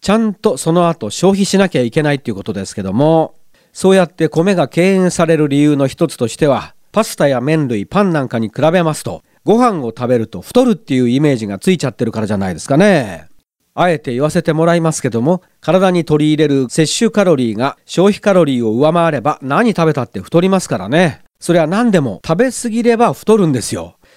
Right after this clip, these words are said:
まあ、確かに昔に比べれば、お店で売ってるパンもパスタも麺類も美味しくなりましたけどね。そしてもう一つ、機会があったら夜七時過ぎ、閉店間際のスーパーへ行ってみてください。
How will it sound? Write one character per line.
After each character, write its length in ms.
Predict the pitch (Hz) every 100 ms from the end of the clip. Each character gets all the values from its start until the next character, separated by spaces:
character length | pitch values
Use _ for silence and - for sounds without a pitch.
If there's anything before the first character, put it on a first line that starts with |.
| _
ま 80 | 135
あ、 40 | 135
確 240 | 165 -
か 120 | 147
に 160 | 127 113
昔 340 | 120 170 -
に 120 | 175
比 120 | 151 160 160
べ 120 | 175
れ 80 | 151
ば、 240 | 143 196 _ -
お 80 |
店 240 | 147 151 175
で 100 | 156
売 80 | 147
っ 40 |
て 180 | - 151
る 140 | 139
パ 200 | - 185
ン 140 | 185 156
も 160 | 120
パ 160 | - 190
ス 100 | -
タ 120 | 151
も 140 | 120
麺 240 | 110 190 208
類 180 | 156 113
も 160 | 101
美 60 | 98
味 100 | 196
し 100 | -
く 140 | -
な 100 | 208
り 100 | 185
ま 120 | 202 233
し 80 |
た 100 | -
け 80 | 147
ど 140 | 107 101
ね。 260 | 214 277 _ _ _ _ _ -
そ 160 | 165
し 100 | 160
て 160 | - 202
も 200 | 156 160
う 0 |
一 240 | - 156
つ、 340 | - 220 165 - _ _
機 120 | -
会 220 | - 240
が 120 | 180 139
あ 20 |
っ 100 | -
た 120 | 131
ら 180 | 110 - -
夜 260 | 202 202
七 320 | 135 - 180
時 100 | 170
過 80 | -
ぎ、 220 | 135 131 -
閉 200 | - 175
店 280 | 226 220 196
間 120 | 190
際 220 | 170 147 113
の 100 | 110
ス 220 | - 220
ー 80 | 226
パ 160 | 151
ー 100 | 120
へ 40 | 104
行 120 | 127
っ 20 |
て 140 | - 180
み 100 | 180
て 120 | 135
く 60 |
だ 100 | 113
さ 240 | 104 107
い。 100 | 73